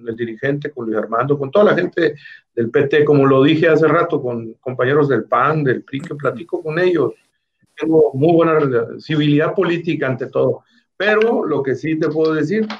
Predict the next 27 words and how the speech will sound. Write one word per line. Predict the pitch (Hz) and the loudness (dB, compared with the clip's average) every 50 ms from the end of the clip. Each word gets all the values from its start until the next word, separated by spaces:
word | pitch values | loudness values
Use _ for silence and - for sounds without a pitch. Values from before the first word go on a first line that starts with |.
| - _ _ | -18 _ _
yo | 127 143 | -6 -4
sí | 143 160 | -2 -2
estoy | 151 151 - 151 151 | -4 -2 -2 -2 -2
de | 151 151 | -2 -2
acuerdo | 151 151 160 147 147 147 151 | 0 0 0 0 0 0 -2
en | 147 135 | -2 -2
que | 143 | -2
hay | 143 | -2
una | 139 139 135 131 | -2 -2 -2 -4
alianza | 123 127 131 131 131 131 143 - - | -2 -2 -2 -4 -4 -6 -8 -10 -6
P | - 147 143 | -4 -6 -4
T | 139 - 156 175 196 - - - 185 - | -2 -2 -2 -2 -2 -2 -4 -6 -10 -14
Morena. | 113 110 104 107 - - _ _ _ _ _ _ _ _ _ _ _ | -14 -12 -12 -12 -14 -14 _ _ _ _ _ _ _ _ _ _ _
Si | _ 143 | _ -2
no | 143 180 196 | 0 0 0
se | 202 190 170 | 0 0 0
da, | 165 175 180 | 0 0 2
bueno, | 185 170 165 165 160 - - - - | 2 2 2 0 -2 -4 -6 -6 -4
ya | 139 | -2
no | 135 143 | 0 2
es | 147 143 131 | 2 0 0
decisión | 120 113 - 135 123 120 | -2 -6 -8 -8 -8 -8
mía. | 117 110 107 - _ _ _ _ _ _ _ _ _ _ _ _ | -8 -10 -14 -16 _ _ _ _ _ _ _ _ _ _ _ _
Y | 131 131 131 | -2 0 0
amigos | 127 139 170 190 190 185 180 | 0 2 2 4 2 4 2
como | 170 151 127 113 | 2 2 2 0
siempre. | - 143 139 120 - - - | 0 0 0 -2 -2 -6 -14